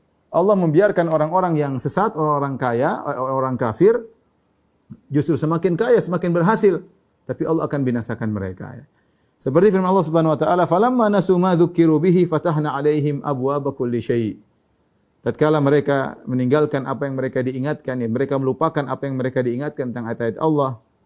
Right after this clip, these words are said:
mereka semakin parah. "Fatahna 'alaihim abwaaba kulli syai'." Kami bukakan bagi mereka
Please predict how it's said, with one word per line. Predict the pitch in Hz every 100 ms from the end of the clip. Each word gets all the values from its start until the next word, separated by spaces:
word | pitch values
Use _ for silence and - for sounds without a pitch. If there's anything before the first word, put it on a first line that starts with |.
| _ _
mereka | - 143 147
semakin | 135 127 131 120
parah. | 147 143 139 -
"Fatahna | 143 214 185 180 151
'alaihim | 185 185 170
abwaaba | 156 175 226 220
kulli | 208 175 151
syai'." | 135 117
Kami | 143 160 143
bukakan | 139 156 147 135
bagi | 131
mereka | 127 135 147 165 156